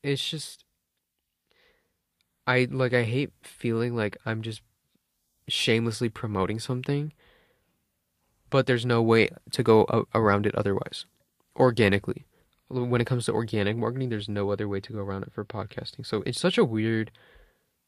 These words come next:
niche. It's such a weird form of content creation in terms of visibility and actual success. And yeah,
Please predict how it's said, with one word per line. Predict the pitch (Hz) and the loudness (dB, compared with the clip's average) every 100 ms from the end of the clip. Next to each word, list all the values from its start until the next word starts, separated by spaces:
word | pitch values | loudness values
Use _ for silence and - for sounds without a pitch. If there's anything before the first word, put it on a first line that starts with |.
| _ _ _ _ _ _ _ _ _ _ _ _ _ _ _ _ - | _ _ _ _ _ _ _ _ _ _ _ _ _ _ _ _ -10
niche. | 104 101 104 - - - | -6 -4 -6 -6 -10 -10
It's | - | -6
such | 135 - | -6 -4
a | 117 110 - - | -8 -10 -20 -16
weird | 110 107 104 113 | -10 -8 -8 -10
form | - 110 | -14 -14
of | 107 | -14
content | - 104 104 | -14 -14 -14
creation | 107 117 113 107 | -14 -14 -12 -12
in | 101 | -14
terms | - 107 101 | -14 -12 -12
of | 104 160 - _ _ _ _ _ _ _ _ - | -14 -20 -20 _ _ _ _ _ _ _ _ -16
visibility | 113 110 104 101 101 113 | -12 -10 -8 -6 -4 -6
and | 104 107 | -8 -10
actual | 104 - - 104 | -10 -12 -12 -12
success. | 107 - 104 110 - - _ _ _ _ _ _ _ _ _ - | -14 -14 -12 -12 -14 -20 _ _ _ _ _ _ _ _ _ -6
And | 113 107 101 - _ _ _ _ _ _ _ _ _ 113 113 _ | -6 -6 -8 -14 _ _ _ _ _ _ _ _ _ _ _ _
yeah, | 117 107 107 95 | -18 -16 -12 -12